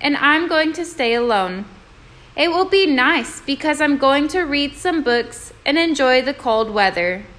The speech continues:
Winter is my favorite season, and I love staying home alone. Questions.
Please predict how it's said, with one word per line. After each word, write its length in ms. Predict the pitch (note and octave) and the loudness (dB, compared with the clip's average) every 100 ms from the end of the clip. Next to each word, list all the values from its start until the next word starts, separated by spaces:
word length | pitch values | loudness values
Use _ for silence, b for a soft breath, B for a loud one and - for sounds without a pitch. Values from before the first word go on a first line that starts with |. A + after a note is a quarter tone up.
| B B B B - | B B B B -2
Winter 440 | C#4 F#4 F#4 G4+ | 2 2 2 0
is 240 | D#4 C#4 | 2 2
my 180 | C#4 C4 | 2 2
favorite 580 | C4+ C#4+ D4 D#4+ F#4 - | 0 0 0 0 -4 -4
season, 520 | - G#3 F#3 F3 F3+ - - | -8 -6 -6 -8 -8 -12 -4
and 100 | B3+ | 0
I 200 | B3+ C4 | 2 2
love 640 | B3+ B3 B3 D4 D#4+ E4 | 0 0 4 4 0 -6
staying 420 | - - C4 C4 | -12 -4 -2 0
home 480 | C#4+ A3+ A#3 A#3 C4+ - | 0 0 -2 -4 -4 -2
alone. 560 | C4 A3 F#3 F3+ G3 - - - - - - - - - - - - - - - - - - - - - - - _ _ _ _ _ _ _ _ _ _ _ _ _ - - - - - | 0 2 0 -2 -8 -12 -20 -20 -20 -20 -20 -20 -20 -20 -20 -20 -20 -20 -20 -20 -20 -20 -20 -20 -20 -20 -20 -20 _ _ _ _ _ _ _ _ _ _ _ _ _ -20 -20 -20 -20 -4
Questions. 840 | F4 F#4+ - F#3+ D#3+ - - - | -2 -2 -4 -6 -6 -10 -16 -20